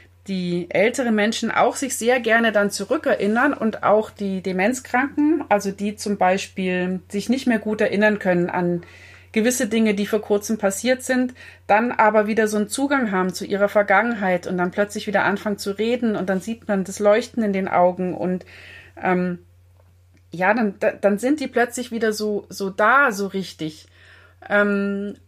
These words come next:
oder eben in den, ähm, im Reha-Zentrum, da waren dann eher Menschen, die Schlaganfälle hatten zum Beispiel und plötzlich ihre Hand wieder hergenommen haben, ganz automatisch, die sie sonst nicht hergenommen haben, um die Katze zu streicheln oder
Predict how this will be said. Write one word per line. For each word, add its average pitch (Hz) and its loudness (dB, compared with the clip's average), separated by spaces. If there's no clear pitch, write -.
oder 247 2
eben 226 -2
in 202 -2
den, 180 -2
ähm, 170 -4
im 180 0
Reha-Zentrum, 262 0
da 202 4
waren 202 2
dann 190 0
eher 190 0
Menschen, 196 -4
die 185 -8
Schlaganfälle 285 0
hatten 285 0
zum 277 -4
Beispiel 285 -2
und 233 0
plötzlich 240 -2
ihre 214 2
Hand 262 0
wieder 240 2
hergenommen 220 0
haben, 180 0
ganz 196 2
automatisch, 214 2
die 208 -4
sie 196 -2
sonst 185 -4
nicht 233 -2
hergenommen 185 0
haben, 208 4
um 220 2
die 208 0
Katze 208 -2
zu - -10
streicheln 180 -2
oder 196 2